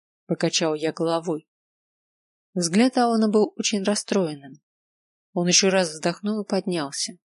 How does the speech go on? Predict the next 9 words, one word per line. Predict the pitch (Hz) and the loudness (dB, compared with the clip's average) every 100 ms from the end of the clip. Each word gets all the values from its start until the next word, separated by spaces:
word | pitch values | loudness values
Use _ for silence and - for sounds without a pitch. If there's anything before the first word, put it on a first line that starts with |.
| _ _ _ | _ _ _
Прошел | - 175 170 240 240 | -2 2 2 4 2
к | - - | -2 -4
прямоугольнику | - 185 185 185 170 220 214 196 202 | 0 2 4 2 2 2 2 0 0
двери, | 185 202 196 151 - _ _ | 0 0 0 -4 -10 _ _
из-под | 202 - 175 | -2 0 -2
которой | - 175 202 208 | 0 2 4 2
пробивалась | 180 175 160 170 180 175 - | 2 0 0 0 0 0 -2
полоска | 175 170 170 - | 0 -2 -4 -2
света, | - - 196 - - | 0 0 -2 -2 -8